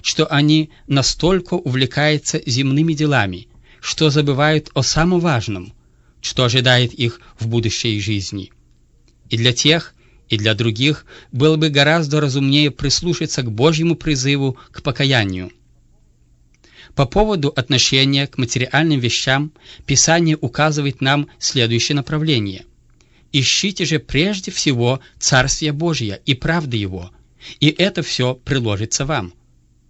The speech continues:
Матфей шесть тридцать три. Вторая серия трубных звуков связана с приходом Мессии. Во время послеобеденной службы на Рош Хашана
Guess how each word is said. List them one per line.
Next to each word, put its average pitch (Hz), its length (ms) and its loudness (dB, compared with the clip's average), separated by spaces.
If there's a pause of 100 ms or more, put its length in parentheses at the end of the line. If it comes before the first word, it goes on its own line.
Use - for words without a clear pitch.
(140)
Матфей 104 400 -6
шесть - 420 -4 (320)
тридцать 107 340 -8
три. 95 220 -8 (1200)
Вторая 202 440 -2
серия 104 340 0
трубных 107 380 -2
звуков 123 440 -4 (240)
связана 156 680 2
с - 120 -2
приходом 110 500 -2
Мессии. 92 460 -4 (600)
Во 117 100 2
время 135 480 4 (340)
послеобеденной 131 880 2
службы 131 520 -2
на 117 160 0
Рош 131 320 -4 (160)
Хашана 113 560 -2